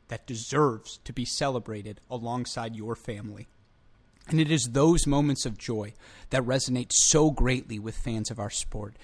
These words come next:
and make college tennis such an outstanding product to watch. To the many seniors who have played their final match,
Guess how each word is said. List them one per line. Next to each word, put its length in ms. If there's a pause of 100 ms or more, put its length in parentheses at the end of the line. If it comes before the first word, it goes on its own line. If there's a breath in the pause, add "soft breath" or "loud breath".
(240 loud breath)
and 200
make 240
college 440
tennis 480
such 340
an 80
outstanding 880 (260 soft breath)
product 420
to 100
watch. 500 (540 soft breath)
To 100
the 80
many 380
seniors 640
who 160
have 180
played 300
their 140
final 400
match, 420